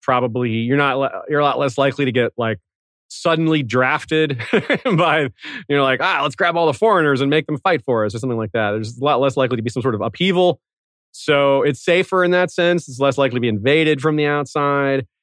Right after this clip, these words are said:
So that's, again, really building on this idea of it being this out of the way place, but not too out of the way, right? That's what I said at the beginning. Is you get, it still has that vague aspect to it.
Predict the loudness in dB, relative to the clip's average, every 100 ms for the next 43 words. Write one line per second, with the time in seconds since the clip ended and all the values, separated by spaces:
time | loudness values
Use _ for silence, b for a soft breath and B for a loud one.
0 | _ -2 0 0 -6 -8 -6 0 0 2
1 | 0 -2 0 2 2 0 2 2 4 4
2 | 4 4 2 0 0 0 0 2 2 2
3 | 0 0 2 2 2 0 -2 -8 -20 -20
4 | _ _ _ _ _ -2 0 2 2 4
5 | 6 6 4 4 0 0 2 4 2 -2
6 | -10 -18 -20 _ _ _ _ _ -2 -2
7 | 2 2 2 0 -6 -10 -16 _ _ -4
8 | 0 0 0 2 2 0 -2 -2 -2 -2
9 | -4 -6 -10 -4 0 2 2 2 0 -4
10 | _ _ _ -14 -2 0 0 -2 -6 -6
11 | -6 -8 -8 -8 -8